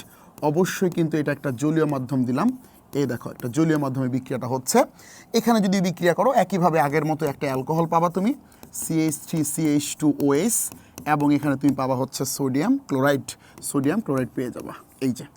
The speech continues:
এই হচ্ছে আমাদের বিক্রিয়াটা। এখন এই বিক্রিয়াটা আসলে কিভাবে ঘটবে সেটা আমি তোমাদের সাথে একটু আলাপ আলোচনা করবো। দেখো বিক্রিয়াটা একটু আলাপ আলোচনা করি, দেখো খেয়াল করো। So এই বিক্রিয়াটার ক্ষেত্রে আমি যদি একটু তোমাদেরকে বলি বিক্রিয়ার মেকানিজম অর্থাৎ কৌশলটা কিভাবে হবে একটু বোঝার চেষ্টা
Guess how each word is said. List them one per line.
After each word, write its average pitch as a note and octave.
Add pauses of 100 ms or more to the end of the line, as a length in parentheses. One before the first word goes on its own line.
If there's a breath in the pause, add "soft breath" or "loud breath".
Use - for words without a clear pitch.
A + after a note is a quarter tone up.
এই G#3
হচ্ছে F#3
আমাদের D3+
বিক্রিয়াটা। - (280)
এখন C4+ (220)
এই B3 (100)
বিক্রিয়াটা G3+
আসলে F3 (140)
কিভাবে A#3+ (140)
ঘটবে D#3 (160)
সেটা A3
আমি F#3+
তোমাদের D#3
সাথে D3+
একটু C3+
আলাপ D3+
আলোচনা C3
করবো। A2+ (100)
দেখো - (480 soft breath)
বিক্রিয়াটা D#3+
একটু D3
আলাপ C#3+
আলোচনা B2
করি, A#2+ (120)
দেখো - (120)
খেয়াল D3
করো। - (440 loud breath)
So - (160)
এই C#4 (100)
বিক্রিয়াটার B3
ক্ষেত্রে G3
আমি C#3+
যদি E3+
একটু F#3
তোমাদেরকে D#3+ (100)
বলি D3 (100)
বিক্রিয়ার D3+
মেকানিজম D#3
অর্থাৎ D3
কৌশলটা D3
কিভাবে C#3
হবে C3
একটু D#3
বোঝার B2+
চেষ্টা C3